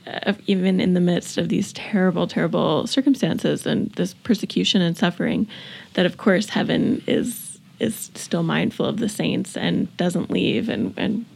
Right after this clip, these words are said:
when in this story Amanda asks for help, she does receive it.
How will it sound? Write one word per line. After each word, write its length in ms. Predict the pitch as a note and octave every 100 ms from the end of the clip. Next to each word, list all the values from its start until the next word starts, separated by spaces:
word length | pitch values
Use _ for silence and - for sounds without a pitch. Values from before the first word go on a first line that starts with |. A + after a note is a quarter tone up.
| -
when 460 | G3+ F3+ F3+ - -
in 200 | G#3+ G3
this 160 | A3
story 340 | - - E3 F3
Amanda 340 | E3+ E3+ E3+
asks 380 | - - - -
for 140 | - A3
help, 240 | G#3+ -
she 140 | -
does 200 | E3+ E3
receive 360 | - - - A#3
it. 240 | A#3 -